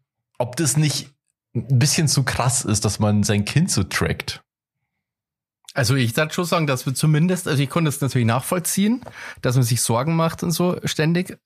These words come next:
Speaker 2: Ähm, aber ich finde das schon ein bisschen sehr krass. Also vor allem beim zwölfjährigen Kind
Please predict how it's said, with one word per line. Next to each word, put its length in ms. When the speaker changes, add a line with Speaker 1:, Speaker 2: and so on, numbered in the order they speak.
Speaker 2:
Ähm, 500
aber 200
ich 140
finde 180
das 120
schon 180
ein 20
bisschen 240
sehr 200
krass. 380
Also 220
vor 160
allem 180
beim 240
zwölfjährigen 840
Kind 380